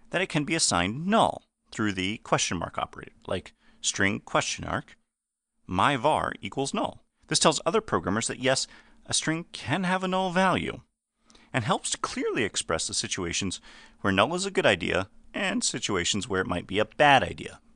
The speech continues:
like billion dollar mistake bad. To lighten our loads, the dot net team has taken to adding these nullable annotations to the properties and to the classes in the B C L.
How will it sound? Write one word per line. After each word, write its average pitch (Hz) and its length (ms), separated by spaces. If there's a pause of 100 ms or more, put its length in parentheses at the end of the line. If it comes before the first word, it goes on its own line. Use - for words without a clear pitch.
like - 160 (300)
billion 90 280
dollar 90 260
mistake 117 560
bad. - 360 (460)
To 113 100
lighten 170 400
our 147 280
loads, - 320
the 98 80
dot 104 220
net 110 180
team 107 260
has 98 200
taken 98 240
to - 100
adding 127 360
these 107 180
nullable 107 420
annotations 98 720 (520)
to - 100
the 117 80
properties - 640
and 113 100
to - 80
the 147 80
classes - 480
in - 140
the - 60
B - 200
C 143 260
L. 92 300